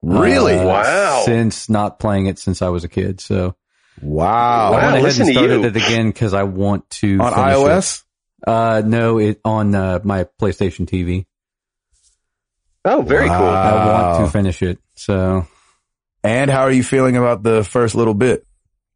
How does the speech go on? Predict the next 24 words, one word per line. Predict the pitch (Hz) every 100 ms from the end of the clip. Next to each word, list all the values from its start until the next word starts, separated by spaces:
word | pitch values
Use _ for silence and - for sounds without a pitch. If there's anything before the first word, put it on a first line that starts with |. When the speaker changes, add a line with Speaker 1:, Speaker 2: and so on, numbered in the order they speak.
| _ 117
Speaker 2:
Uh, | 117 127 127
it | 135
still | - 151 190
holds | 180 131
up. | 127 151 95 - _ _ _
Still | - - 143
a | 110
Speaker 1:
Yeah? | 135 208
Speaker 2:
really | 113
good | 104 104
game, | 104 120 92 92
yeah. | 110 92 82 _ _ _ _ _ _ _ -
Um, | 110 107 101 95 185
Speaker 1:
Nice. | 214 190 90 76
Speaker 2:
the | 135
story, | 123 - 233 294 285 226 - _ _ _ _
so | - 180
I |
remember, | 214 190 214 196 147
like, | 104 101 - -
I, | 123 120 131
I |
played, | - 156 127 101 92
um, | 92 90 85